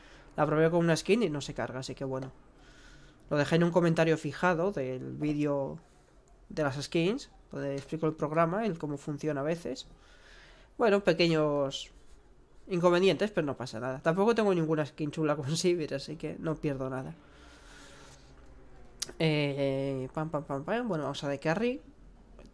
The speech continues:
Estaría bonito ir con esto, ¿no? ¿Por qué no? Un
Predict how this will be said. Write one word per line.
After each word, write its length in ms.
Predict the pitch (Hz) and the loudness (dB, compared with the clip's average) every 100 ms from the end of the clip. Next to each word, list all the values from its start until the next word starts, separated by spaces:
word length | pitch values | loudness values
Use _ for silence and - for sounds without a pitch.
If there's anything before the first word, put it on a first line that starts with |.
| - | -12
Estaría 300 | - 170 226 | 2 4 4
bonito 360 | 180 208 196 165 | 4 2 2 0
ir 140 | 170 | 0
con 160 | 147 147 | -4 -6
esto, 280 | 185 - | -8 -10
¿no? 240 | 117 208 285 - - | -8 -10 -10 -16 -8
¿Por 140 | 185 | -6
qué 140 | 226 135 | -4 -6
no? 140 | 117 - - - - - - - - - - - - - - - - - - - | -8 -14 -20 -20 -20 -20 -20 -20 -20 -20 -20 -20 -20 -20 -20 -20 -20 -20 -20 -10
Un 160 | 175 | -2